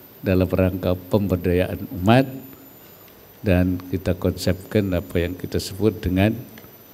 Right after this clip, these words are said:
arus baru ekonomi Indonesia,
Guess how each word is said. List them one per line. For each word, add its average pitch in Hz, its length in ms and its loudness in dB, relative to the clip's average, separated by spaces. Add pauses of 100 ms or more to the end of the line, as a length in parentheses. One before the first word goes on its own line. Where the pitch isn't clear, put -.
(360)
arus 107 840 2
baru 98 540 6 (580)
ekonomi 95 800 2
Indonesia, 98 840 2